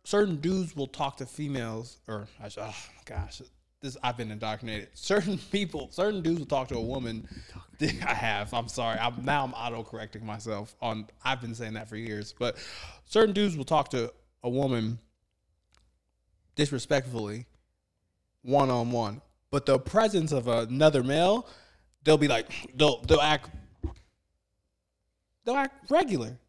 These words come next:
And my thing is, as a dude, I take a, a responsibility of, like, sorry, Peter Parker, got always, you know, Uncle Ben, great power comes with responsibility. And also when it comes to, I think, where it has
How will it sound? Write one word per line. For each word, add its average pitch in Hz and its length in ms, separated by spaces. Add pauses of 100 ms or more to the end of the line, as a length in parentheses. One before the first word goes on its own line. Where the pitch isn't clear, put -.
(600)
And 170 280 (180)
my 175 160
thing 180 240
is, 151 100
as 135 200
a 127 60
dude, 139 280
I 123 80
take 135 200
a, 120 180 (280)
a 117 140
responsibility 120 720
of, 110 100
like, 107 180 (640)
sorry, 120 420 (520)
Peter 131 200
Parker, 135 420
got 127 160
always, 120 380 (180)
you 127 120
know, 127 100 (180)
Uncle 135 220
Ben, 151 320
great 135 240
power 139 180
comes 127 240
with 127 80
responsibility. 123 760 (280)
And 143 120
also 156 240
when 143 180
it 123 80
comes 127 320
to, 127 560 (520)
I 127 140
think, 127 320 (380)
where 123 280
it 110 100
has - 340